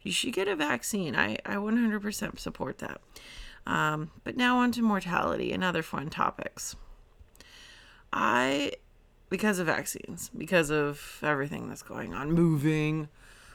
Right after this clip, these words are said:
all that crap, and the what ifs, and, uh, my husband is like, "Well, you know, well, what if we go down there and then in five years there's a drought and blah,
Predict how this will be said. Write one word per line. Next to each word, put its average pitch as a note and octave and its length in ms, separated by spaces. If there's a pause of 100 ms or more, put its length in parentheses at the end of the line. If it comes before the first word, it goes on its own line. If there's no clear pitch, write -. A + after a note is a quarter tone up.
(140)
all D3+ 160
that C#3+ 280
crap, C3+ 580
and C#3 240 (380)
the C#3+ 100
what D3+ 300
ifs, D3 520
and, C3+ 280 (1080)
uh, D3+ 340
my D#3 220
husband D3+ 560
is C#3+ 220
like, C#3 200
"Well, C#3+ 140 (340)
you - 120
know, D#3 100
well, D3 220
what E3 200
if D#3+ 180
we D#3 100
go D#3 180
down D#3 280
there D3 220
and D3 160
then C#3+ 160
in C#3 140
five D3 320
years C#3 280
there's C#3 220
a - 60
drought D#3+ 580
and - 120
blah, - 100